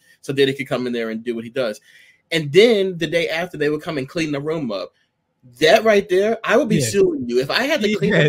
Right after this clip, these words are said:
Speaker 1: that
Speaker 2: staging
Speaker 1: room.
Speaker 2: and breakdown is crazy.
Speaker 1: That was insane to me reading over that. And then they talked a lot about other people being involved in it, not their names, but his team being involved in it. So y'all going to jail too. Could you
Speaker 2: Yeah.
Speaker 1: imagine being the person who was walking behind Diddy, cleaning up used condoms and,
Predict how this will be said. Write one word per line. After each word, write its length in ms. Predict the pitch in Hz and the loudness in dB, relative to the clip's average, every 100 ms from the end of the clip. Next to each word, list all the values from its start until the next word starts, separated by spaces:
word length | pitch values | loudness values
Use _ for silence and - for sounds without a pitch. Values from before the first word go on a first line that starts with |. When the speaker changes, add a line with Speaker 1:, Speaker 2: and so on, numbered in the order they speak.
| 151 | 0
Speaker 1:
that 80 | 180 - | -4 -4
Speaker 2:
staging 420 | 196 214 202 214 | -2 -2 -2 -4
Speaker 1:
room. 80 | 190 | -2
Speaker 2:
and 160 | 151 139 | -4 -2
breakdown 640 | 135 165 165 101 87 90 | -4 -4 -6 -8 -8 -10
is 160 | 110 - | -12 -12
crazy. 640 | - - 139 143 127 113 | -18 -10 -8 -6 -6 2
Speaker 1:
That 140 | 269 | 4
was 180 | 262 269 | 4 0
insane 640 | 240 233 - - 208 208 202 | 2 0 0 -4 -2 -2 -2
to 80 | 190 | -6
me 160 | 170 170 | -6 -6
reading 320 | 165 170 160 | -6 -6 -6
over 200 | 151 151 | -6 -6
that. 260 | 131 117 - | -6 -6 -8
And 100 | 156 | -6
then 120 | 185 | -4
they 80 | 165 | -6
talked 280 | 170 151 | -8 -8
a 40 | 135 | -6
lot 240 | 127 123 | -6 -6
about 320 | 131 127 110 - | -8 -6 -8 -8
other 180 | - 123 | -12 -12
people 380 | 117 - - 160 | -12 -14 -10 -8
being 220 | 139 139 | -6 -6
involved 360 | 147 147 147 151 | -6 -8 -8 -8
in 120 | 160 | -10
it, 80 | 147 | -6
not 180 | 135 160 | -8 -6
their 120 | 135 | -6
names, 240 | 135 127 - | -6 -8 -8
but 100 | 113 | -12
his 140 | 127 | -12
team 460 | - 135 127 156 165 _ _ - | -10 -8 -8 -8 -12 _ _ -8
being 180 | 160 | -6
involved 320 | 160 156 160 165 | -4 -4 -4 -6
in 100 | 160 | -12
it. 80 | - | -10
So 80 | |
y'all 220 | 123 147 294 | -4 -4 -2
going 160 | 233 | -4
to 60 | 165 | -4
jail 180 | 147 139 | -6 -8
too. 220 | - 156 - _ _ _ _ _ _ | -8 -12 -14 _ _ _ _ _ _
Could 180 | - 240 | -2 0
you 100 | 320 | 2
Speaker 2:
Yeah. 60 | 453 | 2
Speaker 1:
imagine 540 | 277 165 151 156 165 151 | 0 0 -2 -4 -6 -4
being 200 | 147 151 | -4 -2
the 100 | 147 | -6
person 380 | - 131 135 | -4 -4 -6
who 120 | 139 143 | -8 -4
was 200 | 123 123 | -4 -4
walking 360 | 117 123 151 | -6 -4 -6
behind 360 | 131 127 123 120 | -6 -6 -8 -4
Diddy, 280 | 127 123 123 | -4 -4 -6
cleaning 360 | 135 127 127 | -6 -6 -4
up 120 | 123 120 | -6 -8
used 320 | 123 127 123 | -8 -8 -8
condoms 560 | 127 117 120 123 127 - | -10 -8 -6 -8 -8 -8
and, 220 | 117 | -8